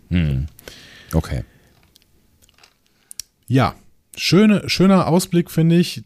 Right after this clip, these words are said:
Speaker 2: Die Vulkanier waren da, äh, wollten Wells, äh, über,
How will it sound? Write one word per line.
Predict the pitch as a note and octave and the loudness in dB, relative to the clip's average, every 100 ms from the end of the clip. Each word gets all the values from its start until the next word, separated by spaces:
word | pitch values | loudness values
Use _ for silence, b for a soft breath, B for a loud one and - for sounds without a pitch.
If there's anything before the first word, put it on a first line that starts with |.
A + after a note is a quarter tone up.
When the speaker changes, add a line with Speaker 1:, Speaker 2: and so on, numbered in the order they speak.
| - | -6
Speaker 2:
Die | B2 | -2
Vulkanier | C3 B2 C#3+ D#3+ D#3+ C#3+ | -2 0 0 0 0 0
waren | B2+ A#2+ A#2 | 0 0 2
da, | C#3 D#3+ E3 - C3 B2+ | 2 2 0 -2 -2 -2
äh, | B2 | 0
wollten | C3 C#3 C3+ B2 | -2 -2 -2 0
Wells, | B2 B2+ A#2+ - - | 0 0 -2 -6 -8
äh, | |
über, | A2+ A2+ A2+ A2+ G#2+ - A2+ G#2+ | -6 -4 -2 -4 -6 -8 -12 -10